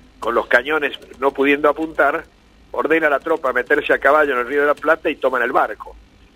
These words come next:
La bandera del Justina está en Santo Domingo, en Buenos Aires, una bandera de guerra.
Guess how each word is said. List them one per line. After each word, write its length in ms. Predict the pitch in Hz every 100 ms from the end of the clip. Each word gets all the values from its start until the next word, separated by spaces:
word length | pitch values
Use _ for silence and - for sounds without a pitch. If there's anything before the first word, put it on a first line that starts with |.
| _ -
La 120 | 127
bandera 420 | 143 156 202 202
del 140 | 180 160
Justina 520 | 165 - 208 196 190
está 200 | 156 160
en 80 | 156
Santo 340 | 165 160 160
Domingo, 460 | 170 220 202 139 120
en 60 |
Buenos 260 | 117 120 -
Aires, 260 | 110 104 113
una 120 | 127
bandera 340 | 127 135 139
de 100 | 131
guerra. 400 | 156 143 117 101